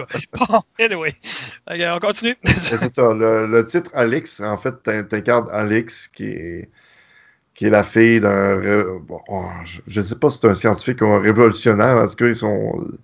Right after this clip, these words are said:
Speaker 2: les, les,
Speaker 1: Ben,
Speaker 2: ils s'opposent
Speaker 1: un
Speaker 2: au
Speaker 1: empêche pas l'autre.
Speaker 2: Non, c'est ça, en effet. <laughs> Ils font partie d'une organisation qui essaie
Speaker 1: Pensez
Speaker 2: de,
Speaker 1: à
Speaker 2: de
Speaker 1: Nikola Tesla. <laughs>
Speaker 2: Ouais, c'est, en tout cas, là, tu viens de
Speaker 1: Hein ?
Speaker 2: me faire perdre mon fil. <laughs>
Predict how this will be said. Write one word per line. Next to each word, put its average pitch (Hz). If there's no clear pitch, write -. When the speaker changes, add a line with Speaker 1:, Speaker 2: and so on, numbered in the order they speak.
Speaker 2:
les, 107
les, 101
Speaker 1:
Ben, 180
Speaker 2:
ils 123
s'opposent 107
Speaker 1:
un 214
Speaker 2:
au 196
Speaker 1:
empêche 190
pas 175
l'autre. 175
Speaker 2:
Non, 170
c'est 170
ça, 147
en 156
effet. 139
<laughs> 135
Ils 165
font 156
partie 147
d'une 147
organisation 127
qui 135
essaie 95
Speaker 1:
Pensez 175
Speaker 2:
de, -
Speaker 1:
à 233
Speaker 2:
de 214
Speaker 1:
Nikola 185
Tesla. 175
<laughs> -
Speaker 2:
Ouais, 151
c'est, 123
en -
tout -
cas, 101
là, 123
tu 110
viens 107
de 107
Speaker 1:
Hein ? 113
Speaker 2:
me -
faire 165
perdre 151
mon 113
fil. 113
<laughs> -